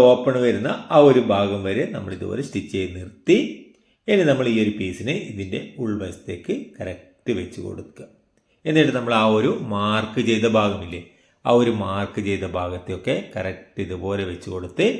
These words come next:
ഇവിടെ നിന്ന് കണ്ടോ, ഈ ഒരു ഭാഗമൊക്കെ കറക്റ്റ് വെച്ച് കൊടുക്കണം. എന്നിട്ട് മാത്രമേ ഈ ഒരു സ്റ്റിച്ച് ചെയ്യാൻ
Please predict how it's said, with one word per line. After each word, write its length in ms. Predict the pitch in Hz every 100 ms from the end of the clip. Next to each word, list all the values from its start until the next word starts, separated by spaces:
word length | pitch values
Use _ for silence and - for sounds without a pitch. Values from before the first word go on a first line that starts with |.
| - - _ _ - 139
ഇവിടെ 200 | 139 113
നിന്ന് 260 | 95 95 170 - - - _ _ _ _ _ _ -
കണ്ടോ, 160 | - 95 98
ഈ 20 | 120
ഒരു 80 | 120
ഭാഗമൊക്കെ 440 | 113 113 120 113 139 120
കറക്റ്റ് 560 | 104 104 - - - 165
വെച്ച് 180 | 120 - 98
കൊടുക്കണം. 360 | 95 92 110 156 - 131
എന്നിട്ട് 280 | 113 117 117 110
മാത്രമേ 480 | 110 113 120 127 156
ഈ 40 | 120 113
ഒരു 120 | 165 - - - _ _ _ _ _ _ _ _ _ _
സ്റ്റിച്ച് 340 | - 107 - 170
ചെയ്യാൻ 320 | - 101 101